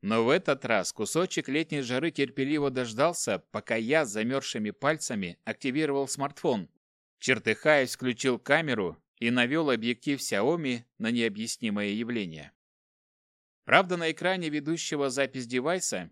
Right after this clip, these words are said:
ничего удивительного видно не было.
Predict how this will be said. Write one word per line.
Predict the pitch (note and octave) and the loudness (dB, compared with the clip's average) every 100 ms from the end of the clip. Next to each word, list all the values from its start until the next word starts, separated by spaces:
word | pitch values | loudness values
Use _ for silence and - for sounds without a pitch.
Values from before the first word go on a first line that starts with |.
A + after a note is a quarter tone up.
| - | -8
ничего | G#2 A2 C#3+ F3+ - | -8 -4 0 0 0
удивительного | C#3 A#2+ G#2+ F#3+ - C#3+ A#2 G2+ | -4 -4 -4 -4 -4 -4 -2 -4
видно | F#2+ C3 C#3+ | -4 -4 -4
не | F#3 | -4
было. | B2+ F#2+ D#2+ | -4 -4 -6